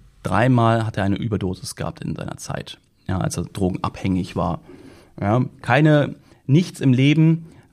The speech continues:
wonach er gestrebt hat, keine Ziele und halt, ja, das Einzige, was ihn am Leben gehalten hat, glücklich gemacht hat, jetzt glücklich in Häkchen,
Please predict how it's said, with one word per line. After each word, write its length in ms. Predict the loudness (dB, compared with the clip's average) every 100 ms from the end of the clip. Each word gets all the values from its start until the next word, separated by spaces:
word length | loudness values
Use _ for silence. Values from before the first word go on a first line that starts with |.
| -12
wonach 560 | -8 -6 2 4 4
er 80 | 2
gestrebt 500 | 0 0 0 0 0
hat, 380 | 0 0 -4 -12 -2
keine 260 | 0 0
Ziele 600 | -2 0 4 6 6 4 -2 -16 _ _ _ _ 2
und 520 | 4 6 4 0 -8
halt, 800 | -4 0 2 2 0 -6 -12 -14 _ _ _ _ -4
ja, 180 | 0
das 160 | 0 0
Einzige, 340 | -2 0 -2 -4
was 580 | -6 -6 -4 -4 -4 0
ihn 640 | 4 4 4 0 -4 -10 -4
am 160 | 0
Leben 320 | 2 2 4 4
gehalten 260 | 4 4
hat, 140 | 2 2
glücklich 340 | 2 0 0
gemacht 380 | 2 2 2 -4
hat, 240 | -4 -6
jetzt 240 | -12 -12 -6
glücklich 320 | -4 -4 -4
in 80 | -2
Häkchen, 540 | -2 -2 0 0